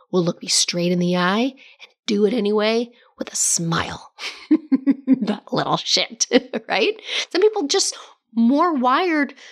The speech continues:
to be rebellious and not make it mean that there's anything wrong with them to be rebellious.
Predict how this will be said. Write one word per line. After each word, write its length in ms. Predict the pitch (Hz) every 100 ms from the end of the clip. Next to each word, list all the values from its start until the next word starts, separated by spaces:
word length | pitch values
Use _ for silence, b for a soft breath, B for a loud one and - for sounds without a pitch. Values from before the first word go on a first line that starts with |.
| B
to 140 | - 277
be 460 | 185 247 294 311
rebellious 920 | 302 262 220 240 294 294 - - - -
and 200 | 233 226
not 220 | 233 247
make 240 | 240 254 247
it 120 | -
mean 220 | 208 214
that 120 | 190
there's 160 | 185 180
anything 320 | 175 175 165
wrong 360 | 175 180 175 -
with 220 | 190 170
them 180 | 175 233
to 140 | -
be 320 | 160 214 247
rebellious. 600 | 214 247 - - - -